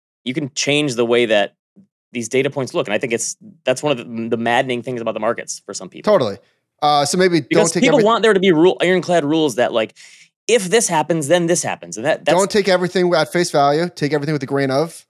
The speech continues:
Speaker 1: sand.
Speaker 2: No, but this is, but this data point is not like when the S and P is up this and the sky is green and there's wildfires in Canada. Like, no, this is pretty, this is basic shit. When the market's up a lot in the first half of the year, falls, it continues to rise at the end of the year,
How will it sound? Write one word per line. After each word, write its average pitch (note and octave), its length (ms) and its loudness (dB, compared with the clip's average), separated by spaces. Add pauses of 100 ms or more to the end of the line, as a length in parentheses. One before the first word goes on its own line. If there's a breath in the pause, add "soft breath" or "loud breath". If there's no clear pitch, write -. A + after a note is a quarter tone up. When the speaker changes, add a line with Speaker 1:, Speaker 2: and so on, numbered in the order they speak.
(720)
Speaker 1:
sand. G2 340 -8 (520)
Speaker 2:
No, A#3 120 2
but A3 180 0
this C4 180 0
is, C4 80 -6
but G#3+ 220 -4
this C#4 160 -2
data B3 240 2
point G3+ 200 0
is E3+ 100 0
not F#3+ 220 -2
like D3 320 0 (220 soft breath)
when F3+ 140 -2
the G3+ 140 0
S A3+ 140 -2
and G#3 80 -10
P A3+ 80 -4
is G#3+ 140 -4
up F#3 200 -2
this D#3+ 420 0 (340 soft breath)
and D#3 500 0
the D#3+ 80 -4
sky G3 340 0
is F3+ 180 2
green F3 440 -2
and C#3 80 -2
there's C#3 180 0
wildfires F3 600 -2
in D3 80 -8
Canada. C#3 400 -4
Like, C#3 220 -6
no, C#4+ 140 0
this D3+ 180 -6
is A3 100 -10
pretty, A#3+ 460 -8 (100)
this B3 120 -10
is G3+ 40 -12
basic G#3 300 0
shit. - 340 -4 (360 soft breath)
When C3+ 80 -8
the D3+ 80 0
market's G#3+ 340 2
up G#3+ 140 0
a G#3+ 40 0
lot G3 440 0 (180)
in C#3 60 -6
the D3+ 80 0
first F#3 220 0
half F#3 140 2
of F3 60 -12
the F3+ 80 -2
year, F#3 380 2 (160 loud breath)
falls, F3 440 2
it C#3+ 140 -4
continues E3+ 320 -4
to D#3+ 80 -6
rise D3 180 2
at - 40 -12
the D3+ 60 -6
end C#3 100 -4
of C3+ 40 -4
the C3 60 -4
year, A#2+ 300 -2